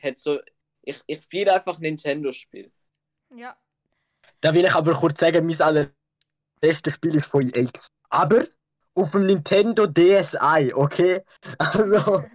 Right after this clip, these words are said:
Speaker 2: <laughs>
Speaker 1: Mein, mein erstes Spiel ist Mario Galaxy zwei gewesen. Äh, die
Speaker 2: Mein
Speaker 1: Story
Speaker 3: Wie
Speaker 1: habe ich schon,
Speaker 2: erstes
Speaker 1: der habe ich, der habe ich schon die Story gesagt, Dominik, wie das dazu kommt.
Speaker 3: Ja.
Speaker 2: Meins ist, ähm,
Speaker 3: Da bin ich
Speaker 2: Mario Kart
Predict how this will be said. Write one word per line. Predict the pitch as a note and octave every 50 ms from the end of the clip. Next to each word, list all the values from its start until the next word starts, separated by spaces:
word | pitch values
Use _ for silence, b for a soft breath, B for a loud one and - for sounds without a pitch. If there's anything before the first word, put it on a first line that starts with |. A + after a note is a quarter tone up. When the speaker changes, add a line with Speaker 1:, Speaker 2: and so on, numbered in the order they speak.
| - - -
Speaker 2:
<laughs> | _ _ _ _ _
Speaker 1:
Mein, | - C#3 D#3+ E3 - - -
mein | D#3+ E3 E3+ E3+
erstes | F#3 E3+ E3+ - D#3+
Spiel | D#3 - - D3+ D3+ D3
ist | C#3+ C#3 -
Mario | C#3 C3+ C#3 C#3+ C3+ C3
Galaxy | B2 B2+ B2+ C3 C3 B2 - - B2
zwei | - - - - G#2+ G2
gewesen. | G#2+ - - - G2 - _ _ _ _ _ _ _ -
Äh, | - F#2+ C3 C#3 C#3
die |
Speaker 2:
Mein | - D4
Speaker 1:
Story | - C#3+ D3 D3+ D#3+
Speaker 3:
Wie |
Speaker 1:
habe | E3+ E3 D3 C#3+
ich | - -
schon, | - D3+ D3 C#3+ D3 C#3 - _ _
Speaker 2:
erstes | C4 B3+ B3+ C4 B3+
Speaker 1:
der | C#3+ D#3 E3 E3
habe | E3 E3
ich, | D#3 - - - - - _ _ _
der | _ _ - D3 D#3 D#3 D#3+
habe | D#3 D#3+
ich | D#3 D3+
schon | - - - D#3 D3 C#3
die | - -
Story | - - C#3 C3+ C3+ C3+ C3
gesagt, | _ - - - B2 B2+ C3 B2+ - - -
Dominik, | B2 A#2+ B2 B2 B2 A#2+ A#2 -
wie | - A#2+ A#2+
das | A#2 A2+ - -
dazu | - A#2 - - A#2+ A#2
kommt. | - - A#2 A#2
Speaker 3:
Ja. | B2 B2 B2 A#2+ - _ _ _ _ _ _ _ _ _ _ _ _
Speaker 2:
Meins | C4+ D4+ D#4+ C#4+ -
ist, | D#4+ D4 - -
ähm, | - C4 C4 B3+ B3 A#3+ A#3+
Speaker 3:
Da | - -
bin | D3+ F3 F3
ich | -
Speaker 2:
Mario | - A3+ A3+ A3+ A3+
Kart | _ _ A3 G#3+ G#3+